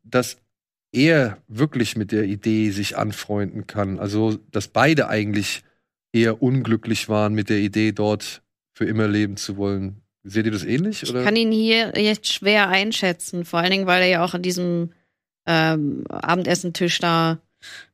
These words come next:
Speaker 2: äh, so ein bisschen angedeutet hat, dass er drauf rumdenkt auf der Idee und das vielleicht doch gar nicht so verkehrt findet, einfach da zu bleiben. Ich kann diese ganze, äh, die ganzen Deals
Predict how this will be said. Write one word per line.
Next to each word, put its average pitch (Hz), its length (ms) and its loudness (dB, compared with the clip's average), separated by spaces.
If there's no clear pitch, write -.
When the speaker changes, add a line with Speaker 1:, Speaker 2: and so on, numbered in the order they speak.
Speaker 2:
äh, 160 300 2
so 160 100 -2
ein 165 60 0
bisschen 170 640 0
angedeutet 185 580 2
hat, 185 160 2
dass 180 140 0
er 170 140 0
drauf 170 360 -2
rumdenkt 214 500 2
auf 208 120 -4
der 202 140 0
Idee 202 360 0
und 180 120 -4
das - 100 -4
vielleicht 175 300 -2
doch 190 160 -6
gar 208 160 2
nicht 208 100 -2
so 214 120 -8
verkehrt 208 360 -2
findet, 202 280 -4
einfach 196 200 -2
da 196 240 -2
zu 208 140 -8
bleiben. 196 420 2
Ich - 100 -10
kann 185 400 2
diese 190 300 0
ganze, 170 1120 0
äh, 170 40 -4
die 170 120 -8
ganzen 165 340 -2
Deals 190 640 0